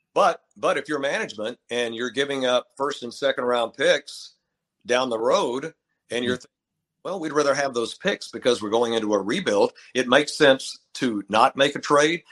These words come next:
Speaker 1: But it, it's gonna drive Packer fans crazy that they had these two guys,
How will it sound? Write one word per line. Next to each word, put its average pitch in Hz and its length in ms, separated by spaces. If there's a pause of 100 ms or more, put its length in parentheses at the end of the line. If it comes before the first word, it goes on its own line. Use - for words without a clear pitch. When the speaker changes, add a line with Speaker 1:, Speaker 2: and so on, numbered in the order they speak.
(260)
Speaker 1:
But 135 320
it, 139 200
it's 139 160
gonna 160 200
drive 147 320
Packer 127 360
fans 113 320
crazy 92 640 (300)
that 117 160
they 123 160
had 117 180
these 135 220
two 220 160
guys, 139 560